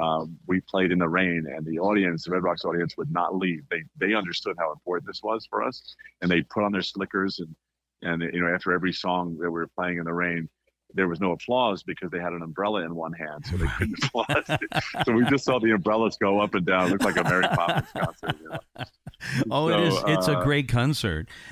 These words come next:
Speaker 2: And I, I'm looking
Speaker 1: Yeah.
Speaker 2: at the keyboard you're playing, and you can see the water, for crying out loud, on a keyboard. Were you ever concerned about electricity and shock and all that?
Speaker 1: No, I was, I was more concerned about, about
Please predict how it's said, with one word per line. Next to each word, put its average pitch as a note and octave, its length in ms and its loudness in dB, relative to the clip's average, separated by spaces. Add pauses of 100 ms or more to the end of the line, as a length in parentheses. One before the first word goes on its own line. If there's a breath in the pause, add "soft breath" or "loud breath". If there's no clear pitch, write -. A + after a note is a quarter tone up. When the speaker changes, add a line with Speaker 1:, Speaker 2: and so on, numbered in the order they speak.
Speaker 2:
And C3 240 2
I, C#3+ 200 4
I'm D3+ 180 4
looking E3+ 340 4
Speaker 1:
Yeah. C#3 60 4
Speaker 2:
at B2 80 0
the C3 80 2
keyboard D3+ 580 2
you're A2+ 140 2
playing, C#3+ 640 0
and B2+ 200 2
you D3+ 80 4
can C#3 200 2
see F3+ 220 0
the D#3+ 120 2
water, C#3 560 2
for B2+ 160 -2
crying D#3+ 420 2
out C#3+ 180 2
loud, C#3 420 2 (340 loud breath)
on D3 220 4
a - 20 0
keyboard. C#3 540 2
Were C#3+ 100 6
you D3 240 6
ever F#3 240 2
concerned B2 540 2
about G2+ 200 2
electricity C3+ 800 0
and F2 180 2
shock B2 520 -2
and F2+ 160 2
all A#2+ 180 2
that? D3+ 280 -4 (1300)
Speaker 1:
No, F#2+ 140 -4
I G2 220 2
was, A2 280 -2 (140)
I G2 60 0
was G2+ 180 -4
more G#2+ 140 0
concerned G2+ 480 -2
about, F#2 360 0
about F2+ 380 -2